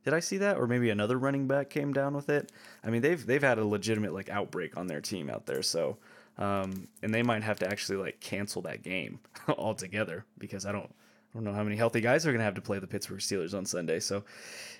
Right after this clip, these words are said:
it'll be interesting to see how that plays out. But for what we know now, it seems as if the Denver Broncos game will still be on. And, uh, they play the New Orleans Saints, who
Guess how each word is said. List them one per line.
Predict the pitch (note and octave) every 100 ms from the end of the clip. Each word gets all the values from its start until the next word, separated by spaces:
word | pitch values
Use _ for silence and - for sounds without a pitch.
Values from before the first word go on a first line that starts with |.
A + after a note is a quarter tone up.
| -
it'll | C#3+
be | G#3
interesting | G#3 G3 G#3+ F#3+
to |
see | F3+ F3
how | D#3+
that | C#3+ B2+
plays | B2 A#2 G#2+
out. | G#2+ G#2 -
But | A#2 A2+ A2 - _
for | - - A#2+ A#2+ A#2+ A#2 A2+
what | F#2 C#3 A#2+
we | C#3+ F3
know | E3 D3 C3+
now, | B2+ D3+ D3 G#2 G2+ G#2 A#2+ - _ -
it | A#2
seems | - C#3+ C3+ B2
as | A#2
if | A#2
the | A2
Denver | A2+ G#2+
Broncos | G#2 G#2+ G#2 G#2
game | F#2+ G2+ G2+ F#2+
will | - G2+ A#2 D#3 D#3
still | - - C3+ B2+
be | A#2 A#2
on. | F2 F#2 F2 A2 - - - -
And, | - G#2 G#2 G2+ G2+
uh, | G#2 G#2 G#2
they | A2+
play | A2+ B2+
the | B2 B2
New | B2
Orleans | C3 C3 B2
Saints, | - C3 - -
who | - G#2+